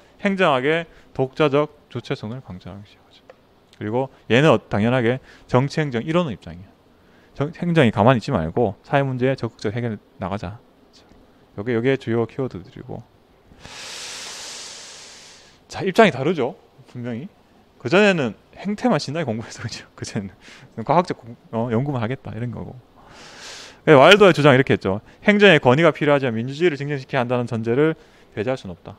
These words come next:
민주주의 증진시켜야 된다. 참여해야 된다. 그리고 신행정은 대체로 규범위로 철학, 사회적 타당성, 행동주의로 특정 지을 수 있다. 이거 읽어보-, 읽어보시면 되는 내용들이에요. 그리고 가치로부터 구분된 순수한 사실이란 존재하지 않는다.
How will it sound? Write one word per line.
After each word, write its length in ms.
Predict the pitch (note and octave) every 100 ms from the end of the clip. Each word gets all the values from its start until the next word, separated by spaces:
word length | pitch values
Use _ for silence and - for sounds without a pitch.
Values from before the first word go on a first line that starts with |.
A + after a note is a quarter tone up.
| _
민주주의 280 | G#2 A#2 C#3
증진시켜야 460 | A#2 A2+ D3 - F2
된다. 300 | D#2+ F2+ G2
참여해야 280 | - D3 A#2+
된다. 380 | G2+ F2+ G2 G#2 _ _ _ _ _ -
그리고 340 | G#2 B2 C3+ - - -
신행정은 560 | - G3 G3+ F#3 C#3+
대체로 340 | B2 C3 E3+ C#3
규범위로 520 | - D#3+ D#3+ A#2+ G2
철학, 420 | - E3 C#3 F#2+
사회적 340 | - D3+ D3+
타당성, 360 | - A#2+ A#2 A2+
행동주의로 760 | D3+ E3 C3 G#2+ G2+ C3+ D#3 - _ -
특정 300 | D3 - C#3
지을 140 | A#2
수 120 | G#2+ G2
있다. 180 | -
이거 120 | F#2 A#2
읽어보-, 320 | D#3+ C#3 A2+
읽어보시면 400 | D#3 D#3 A2 G#2+
되는 140 | F#2+ G2
내용들이에요. 600 | G#2+ A2+ F#2 E2+ A2 E3 - - - - - - _
그리고 260 | - A2 B2
가치로부터 560 | - D#3+ A3 G3+ E3+ C#3+
구분된 500 | E3 E3+ B2+ A2+ F#2 - - -
순수한 420 | - A#3+ A3+ E3+
사실이란 380 | D#3+ E3 F#3 D3+
존재하지 320 | A#2+ C3+ A2
않는다. 380 | F2 A#2 G2